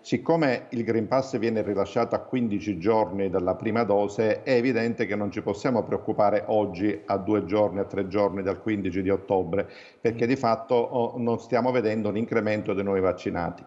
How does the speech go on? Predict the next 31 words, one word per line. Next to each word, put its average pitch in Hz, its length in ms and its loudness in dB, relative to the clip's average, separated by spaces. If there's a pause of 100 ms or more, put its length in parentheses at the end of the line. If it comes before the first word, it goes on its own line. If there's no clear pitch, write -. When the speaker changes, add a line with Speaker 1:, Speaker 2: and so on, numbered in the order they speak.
Speaker 1:
Tornando 139 460 0
ai 107 100 2
tamponi, 98 500 0
qual 127 180 0
è 120 60 4
il 92 140 0
vero 92 240 0
problema? 87 560 -4 (400)
È 123 140 2
che 160 140 2
di 165 100 2
fatto 120 340 2
noi 135 140 2
oggi 110 260 2
abbiamo 110 300 0
stimato, 104 720 0
partendo 120 500 2
dai 101 240 2
sei 117 460 0
virgola 104 400 2
due 120 180 0
milioni 107 400 0
di 98 80 -2
persone 110 580 0
che 101 200 0
stanno, 104 420 0
oh, 98 560 0
oh, 101 360 -2
in 101 120 0
età 107 260 2
lavorativa, 95 960 0